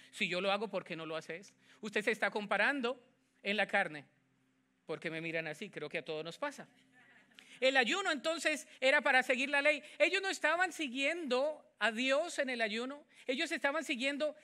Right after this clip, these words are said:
la ley. Ellos estaban haciendo un rito.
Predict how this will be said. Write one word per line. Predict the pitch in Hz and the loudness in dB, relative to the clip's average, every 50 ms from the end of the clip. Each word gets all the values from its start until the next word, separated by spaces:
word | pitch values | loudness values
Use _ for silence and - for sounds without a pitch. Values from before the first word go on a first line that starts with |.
| - - | -16 -6
la | 233 254 269 277 | -2 0 2 4
ley. | 285 320 381 403 392 302 208 - - _ _ _ - - - | 4 4 4 4 2 0 -4 -10 -16 _ _ _ -20 -8 -2
Ellos | - 330 339 330 320 | 0 0 2 2 0
estaban | 359 - 311 302 311 330 | 0 0 2 2 2 2
haciendo | 330 269 - 311 302 294 320 302 | 0 0 0 -2 -2 -2 -4 -6
un | 277 311 330 330 330 294 | -6 -4 -4 -4 -4 -2
rito. | 339 349 370 370 359 370 - - 370 302 247 160 | 0 2 2 2 2 0 -2 0 0 0 0 -2